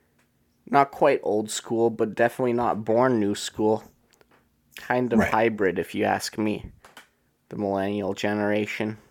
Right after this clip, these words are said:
Speaker 1: or you and I, to be more specific, perhaps.
Speaker 2: Uh, yeah.
Speaker 1: I definitely feel like I caught a glimpse of the old-fashioned life, being born in the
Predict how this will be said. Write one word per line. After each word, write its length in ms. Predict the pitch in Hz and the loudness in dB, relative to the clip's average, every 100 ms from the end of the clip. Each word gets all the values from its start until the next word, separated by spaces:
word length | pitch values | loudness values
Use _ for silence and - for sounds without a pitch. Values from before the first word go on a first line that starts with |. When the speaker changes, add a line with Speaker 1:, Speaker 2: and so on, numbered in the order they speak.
| _ _ _ | _ _ _
Speaker 1:
or 280 | - 101 98 | -6 -4 -4
you 240 | 101 104 101 | -4 -4 -2
and 100 | 98 | -2
I, 300 | 95 104 104 _ _ _ _ | -4 -6 -10 _ _ _ _
to 60 | - | -14
be 280 | - 104 104 - | -8 -6 -6 -12
more 240 | - 107 95 | -4 -2 -2
specific, 680 | - 110 - 104 - 104 - | -4 -8 -6 -4 -4 -6 -4
perhaps. 640 | - 104 98 117 - - _ _ _ _ _ _ _ _ _ _ _ _ _ _ _ _ _ _ _ _ _ - - _ _ _ _ _ _ _ - | -2 2 0 0 -8 -14 _ _ _ _ _ _ _ _ _ _ _ _ _ _ _ _ _ _ _ _ _ -20 -20 _ _ _ _ _ _ _ -16
Speaker 2:
Uh, 80 | - _ _ - | -16 _ _ -10
yeah. 100 | - - _ - | -8 -8 _ -10
Speaker 1:
I 60 | 107 | 0
definitely 480 | 117 117 127 113 | 0 2 0 0
feel 220 | 104 117 104 | 0 2 2
like 180 | 98 | 2
I 80 | 98 | -4
caught 240 | - 110 104 | 0 0 0
a 60 | |
glimpse 520 | 101 - 98 117 - | -4 -2 -2 -2 -4
of 140 | 117 98 | -4 -2
the 140 | 95 | -2
old-fashioned 840 | 71 98 104 - 101 104 - 104 101 | -2 -4 -4 -2 0 -2 -2 -2 -2
life, 380 | 104 107 - - _ _ _ _ _ _ - - _ _ _ _ _ _ - - | -4 -6 -12 -20 _ _ _ _ _ _ -20 -20 _ _ _ _ _ _ -20 -6
being 300 | 101 98 101 | -4 -4 -2
born 440 | 98 101 101 107 | -2 0 0 0
in 120 | 104 | 0
the 280 | 98 90 | 0 -2